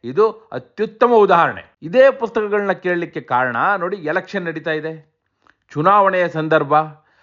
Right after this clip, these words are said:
ಅರವಿಂದ್ ಕೇಜ್ರಿವಾಲ್ ಜೈಲಿಗೆ ಸೇರಿರೋದು ಮತ್ತು ಅವರ ಸುತ್ತ ನಡೀತಿರುವಂಥ ವಿಚಾರಣೆ, ಏನೆಲ್ಲ ಡೆವಲಪ್ಮೆಂಟ್ ಆಗ್ತಾ ಇದೆ, ಎಲ್ಲವೂ ಕೂಡ ವರದಿ ಆಗ್ತಾ ಇದೆ. ಹೀಗಾಗಿ ತಾನು ಏನನ್ನ ಕೇಳ್ತೀನೋ ಅದು ಕೂಡ ವರದಿ ಆಗುತ್ತೆ,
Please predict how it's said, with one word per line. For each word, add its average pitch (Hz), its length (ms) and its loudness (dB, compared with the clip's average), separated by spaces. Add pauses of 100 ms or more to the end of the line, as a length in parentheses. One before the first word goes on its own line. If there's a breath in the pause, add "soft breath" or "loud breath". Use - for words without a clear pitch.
(140)
ಅರವಿಂದ್ 190 400 -2
ಕೇಜ್ರಿವಾಲ್ 190 760 0
ಜೈಲಿಗೆ 180 340 -4
ಸೇರಿರೋದು 180 840 -6 (160)
ಮತ್ತು 170 200 -6
ಅವರ 175 180 2
ಸುತ್ತ 165 280 -10
ನಡೀತಿರುವಂಥ 170 560 -8
ವಿಚಾರಣೆ, 170 960 -4
ಏನೆಲ್ಲ 202 420 0
ಡೆವಲಪ್ಮೆಂಟ್ 185 500 2
ಆಗ್ತಾ 175 220 0
ಇದೆ, 185 120 -2
ಎಲ್ಲವೂ 185 260 2
ಕೂಡ 180 160 2
ವರದಿ 170 340 4
ಆಗ್ತಾ 185 280 2
ಇದೆ. 160 240 -4 (720)
ಹೀಗಾಗಿ 165 920 -2
ತಾನು 160 300 2
ಏನನ್ನ 208 440 -2
ಕೇಳ್ತೀನೋ 160 560 -2
ಅದು 147 260 0
ಕೂಡ 175 200 -4
ವರದಿ 143 360 -2
ಆಗುತ್ತೆ, 127 800 -4